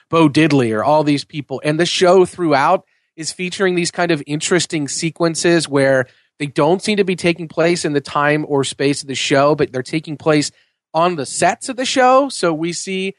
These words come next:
uh, people like, we see, like, a Jerry Lee Lewis singing Breathless,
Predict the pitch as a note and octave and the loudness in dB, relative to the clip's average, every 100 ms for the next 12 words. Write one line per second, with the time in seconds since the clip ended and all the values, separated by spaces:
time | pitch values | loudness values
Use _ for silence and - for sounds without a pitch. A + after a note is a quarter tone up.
0 | _ _ D3 C#3+ C#3+ - G3 G3 F3+ D3+ | _ _ 0 0 0 -4 -2 2 2 0
1 | D#3 - E3+ F3+ D#3 C#3+ D#3+ F3 E3+ E3+ | -2 2 4 2 0 -2 2 4 4 6
2 | F3+ C3+ - D3+ C#3+ A#2 D#3 - G#2 G2 | 6 4 0 -2 -2 0 0 0 -6 -10